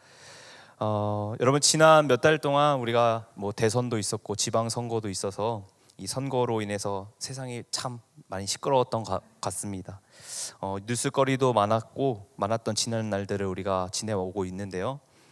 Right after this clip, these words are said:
어, 요즘 또 이제, 어, 새로운 장관들을 뽑느라고 또 청문회도 하는 그런 뉴스들을 많이 보게 됩니다.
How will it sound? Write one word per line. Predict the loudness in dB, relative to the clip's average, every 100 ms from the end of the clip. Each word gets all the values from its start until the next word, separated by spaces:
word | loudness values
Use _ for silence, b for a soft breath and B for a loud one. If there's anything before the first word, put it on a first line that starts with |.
| B B B B B -4
어, | 0
요즘 | 0 0 0
또 | 4 4 4 2
이제, | 2 2 0 -6 _ _ _ _ _
어, | -10 -8 -8 -8
새로운 | -4 0 2 0 0
장관들을 | -4 -2 -2 -2 -4 -4
뽑느라고 | -6 -4 -6 -4 -6 -6 -10 _
또 | -8 -8
청문회도 | -6 -6 -4 -4 -4 -8 -8 -12
하는 | -10 -8 -10
그런 | -10 -10 -10
뉴스들을 | -10 -8 -8 -6
많이 | -6 -8
보게 | -10 -10
됩니다. | -8 -8 -10 -12 -16